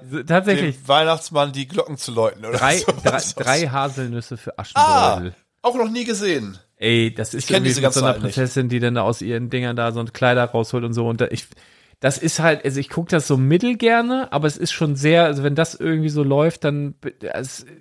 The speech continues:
Speaker 1: ist schon hart weihnachtlich für mich. Also das ist, und ich hab halt so eine besondere Beziehung, weil ich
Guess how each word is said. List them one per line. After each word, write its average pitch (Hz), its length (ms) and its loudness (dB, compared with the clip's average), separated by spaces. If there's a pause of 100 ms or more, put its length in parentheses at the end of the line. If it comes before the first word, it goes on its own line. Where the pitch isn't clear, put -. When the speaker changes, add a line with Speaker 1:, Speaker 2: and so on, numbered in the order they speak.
(320)
Speaker 1:
ist - 160 -8
schon 139 720 0
hart 123 540 2
weihnachtlich 101 600 0
für 104 140 -6
mich. 95 340 -6
Also 110 160 -4
das 123 200 -2
ist, 139 200 -6 (240)
und 131 160 0
ich 143 140 -2
hab 147 100 2
halt 147 160 4
so 147 60 6
eine 139 80 0
besondere 139 380 0
Beziehung, 135 280 -2
weil 127 100 4
ich - 140 -6